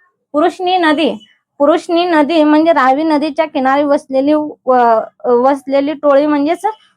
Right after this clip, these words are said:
पुरु वंशाची टोळी. ह्या टोळीशी सुदास राजाने हात मिळवणी केली व हात मिळवणी केली व नवीन कुरुवंश अस्तित्वात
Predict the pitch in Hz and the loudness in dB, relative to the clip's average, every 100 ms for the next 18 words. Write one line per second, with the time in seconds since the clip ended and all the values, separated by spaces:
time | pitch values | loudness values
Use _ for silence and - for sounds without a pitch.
0 | _ - 302 330 370 247 - _ - 262 | _ -2 2 2 2 0 -4 _ -4 0
1 | 294 277 311 285 - 415 370 311 302 302 | 0 0 0 -2 -4 -8 -4 0 2 0
2 | - _ - - 302 359 339 311 294 320 | -4 _ -14 0 2 2 2 2 2 -2
3 | 349 285 262 254 277 330 294 277 285 302 | -4 -4 -4 -2 -2 0 0 0 -2 -4
4 | 254 262 277 294 285 277 294 294 302 330 | -4 -4 -2 0 2 2 2 -2 -2 -2
5 | 330 226 233 _ - - 262 339 269 320 | 0 0 -2 _ -20 -6 0 2 2 -2
6 | _ _ _ 294 302 294 311 311 311 311 | _ _ _ -2 -2 0 0 2 2 0
7 | 320 302 302 277 302 285 339 320 277 254 | -4 -4 -4 -2 0 0 0 2 0 0
8 | 381 480 _ - - 311 320 339 330 349 | -2 -4 _ -20 -4 0 2 2 2 0
9 | 370 339 302 285 277 277 | 2 2 0 -6 -6 -2